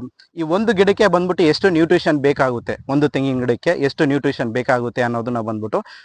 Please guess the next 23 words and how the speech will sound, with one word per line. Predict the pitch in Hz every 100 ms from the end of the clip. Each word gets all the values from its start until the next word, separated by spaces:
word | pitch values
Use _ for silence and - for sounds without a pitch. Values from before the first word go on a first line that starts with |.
| _
ನಮಗೆ | 135 143 139 214 - _
ಕೃಷಿ | - 156 214
ಇಲಾಖೆಯಿಂದ | 190 160 156 135
ಕೊಟ್ಟಿರ್ತಾರೆ | 151 131 117 104 98
ಸರ್. | 98 - _ _ _ _ _ _
ಮೊದಲನೇ | 143 160 190 180
ವರ್ಷ, | 156 147 165
ಎರಡನೇ | 151 147 156 160 160
ವರ್ಷ, | 143 127
ಮೂರನೇ | 139 135 135 147 143
ವರ್ಷ, | 127 139
ಮೂರು | 123 143 147
ವರ್ಷದ | 143 - 143 131 127 123
ಮೇಲ್ಪಟ್ಟು | 139 160 135 113 107 - _ _ _ _
ಇವು | 165 208
ಇಂಥ | 190 190
ಗಿಡಗಳಿಗೆ | 214 185 170 156 220
ಇಷ್ಟಿಷ್ಟು | - 196 - 180
ನ್ಯೂಟ್ರಿಷನ್ | 170 175 180 156 180
ಕ-, | 165
ಸಪ್ಲೈ | 143 127 143
ಆಗ್ಬೇಕು. | 135 120 110 110 -
ಅಂದ್ರೆ | 143 175 240 - -